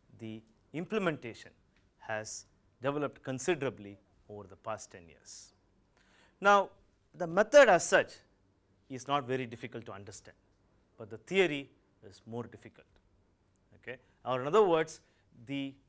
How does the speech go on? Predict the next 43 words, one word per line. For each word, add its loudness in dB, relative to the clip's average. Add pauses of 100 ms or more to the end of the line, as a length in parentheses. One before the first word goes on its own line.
(200)
crux 2
of -4
the -4
whole -4
issue -12 (280)
is -20
very -4
simple. -16
It -20
can -14
be -12
explained -8 (400)
in -20
a -20
matter -10
of -20
ten -12
minutes. -18 (1080)
And -10 (220)
the -16
whole 4
thing -8
d-, -14 (120)
uh, -8
rests 0
on, -10
the -16
whole -10
philosophy -4
of -10
finite -12
element, -18 (420)
uh, -20
method -8 (360)
rests -2
on -10 (320)
what -16
is -20
called -8
as -16
the -16
divide -6
and -12